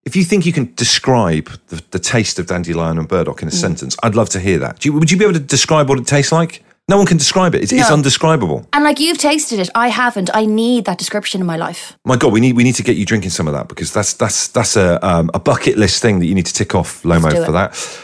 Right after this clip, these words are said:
Speaker 1: Uh, just in terms of it, Jimmy tweeted us in the week saying he's never tried it. He thinks it belongs on the same shelf as Werther's Original, Polo Mints, and other things the older generation prefer.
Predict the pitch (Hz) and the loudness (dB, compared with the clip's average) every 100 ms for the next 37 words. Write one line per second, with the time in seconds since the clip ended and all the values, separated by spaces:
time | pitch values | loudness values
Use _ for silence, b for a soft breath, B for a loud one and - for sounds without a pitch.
0 | - - 101 147 - 143 160 131 117 147 | -12 -2 0 2 0 2 4 4 4 2
1 | - - 147 147 143 120 - 147 120 120 | 0 0 2 4 4 2 2 2 4 2
2 | 123 120 123 120 - 113 101 107 92 131 | 2 2 2 0 0 -2 0 -2 -2 0
3 | 143 160 - _ - 101 107 - - 107 | 0 0 -4 _ -6 -4 -2 -2 0 0
4 | 104 101 95 - 101 - 95 - 82 92 | 0 0 -2 -2 -2 -2 -4 -4 -6 0
5 | 104 92 87 92 117 131 135 147 - 101 | 0 2 -2 0 0 0 -2 -2 -2 0
6 | 92 90 90 95 113 - 143 151 147 - | 2 4 2 0 -4 -2 0 0 0 -2
7 | 95 87 - 117 - 135 143 120 92 101 | -2 -4 -4 -4 -2 0 0 -2 -2 0
8 | 85 82 78 - 78 76 - 82 92 | 0 0 0 -4 -8 -10 -4 0 0